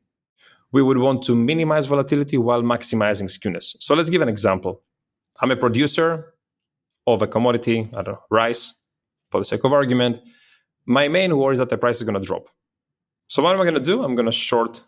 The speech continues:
the futures. But if that asset, namely rice, is more likely to exhibit spikes upwards, I would want to moderate the amount of shorting I'm going to do.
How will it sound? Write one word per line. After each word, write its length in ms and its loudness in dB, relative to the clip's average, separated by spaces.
the 80 -8
futures. 480 -10
But 300 -2
if 220 2
that 180 2
asset, 460 -2
namely 640 0
rice, 540 -2
is 160 2
more 180 4
likely 340 0
to 120 -2
exhibit 560 0
spikes 600 -2
upwards, 760 -2
I 80 2
would 180 2
want 260 0
to 100 0
moderate 600 2
the 100 2
amount 440 2
of 60 -6
shorting 540 -2
I'm 120 -2
going 160 -2
to 120 -14
do. 200 -6